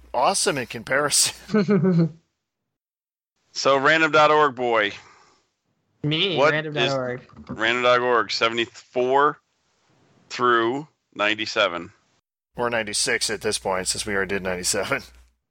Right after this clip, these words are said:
Speaker 2: I'm generating a random number between seventy-four and ninety-seven.
Speaker 1: Do, do, do, do,
Speaker 3: Yes.
Speaker 1: do, do, do, do.
Speaker 2: Do, do, do, do, do, do, click. Ninety.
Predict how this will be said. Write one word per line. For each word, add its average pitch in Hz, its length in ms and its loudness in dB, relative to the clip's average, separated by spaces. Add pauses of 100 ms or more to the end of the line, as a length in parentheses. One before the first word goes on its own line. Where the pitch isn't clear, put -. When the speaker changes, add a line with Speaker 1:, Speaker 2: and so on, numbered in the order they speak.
(340)
Speaker 2:
I'm 151 140 0
generating 180 420 2
a 190 80 2
random 180 260 2
number 180 260 2
between 165 300 -4
seventy-four 165 640 2
and 165 80 0
ninety-seven. 156 680 0
Speaker 1:
Do, 120 120 -12
do, 370 140 2
do, 320 140 -2
do, 180 120 -10
Speaker 3:
Yes. 302 220 0
Speaker 1:
do, 247 100 -4
do, 185 120 -8
do, 269 160 0
do. 226 120 -8
Speaker 2:
Do, 175 80 -4
do, 294 120 2
do, 349 120 2
do, - 120 0
do, 349 140 4
do, 453 180 6
click. - 480 -2 (600)
Ninety. 170 760 0